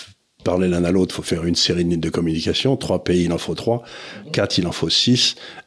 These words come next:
aide, il en faut N facteur de N moins un divisé par deux, et donc si le Moyen-Orient se met à parler à l'océan Indien qui se met à parler à la Russie, vous,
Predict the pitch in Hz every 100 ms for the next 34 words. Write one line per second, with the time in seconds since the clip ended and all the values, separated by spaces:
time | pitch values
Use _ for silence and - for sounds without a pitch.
0 | _ 107 101 92 87 - - 104 104 -
1 | 98 101 92 92 92 92 92 98 85 82
2 | 82 - 78 80 147 95 90 95 - 95
3 | 104 107 104 98 110 98 90 - 90 90
4 | - 87 87 85 - - - - - -
5 | - - - 95 92 90 - 90 92 90
6 | 98 92 - 87 - 85 82 78 - -
7 | 82 78 82 80 - - 76 - 151 -
8 | 139 175 151 - -